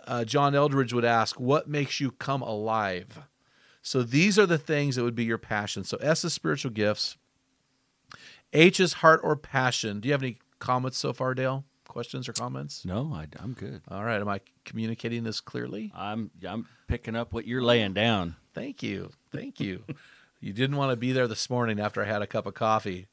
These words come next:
Speaker 1: to see what I was laying down this morning, but that's okay. <laughs>
Speaker 2: All right.
Speaker 1: Anyway, okay.
Speaker 2: <laughs>
Speaker 1: So, and then next one, your third one is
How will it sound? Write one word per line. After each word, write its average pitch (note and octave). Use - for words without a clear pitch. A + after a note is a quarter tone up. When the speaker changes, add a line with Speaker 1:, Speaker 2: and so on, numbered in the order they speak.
Speaker 1:
to G#2
see -
what G#2+
I G2+
was G2
laying G#2+
down G2+
this -
morning, F2+
but F#2+
that's -
okay. -
<laughs> -
Speaker 2:
All F#3
right. F#3+
Speaker 1:
Anyway, G#3+
okay. G3
Speaker 2:
<laughs> D3+
Speaker 1:
So, D3+
and E3
then F#3
next G#3
one, G3+
your E3
third G#3
one E3+
is D3+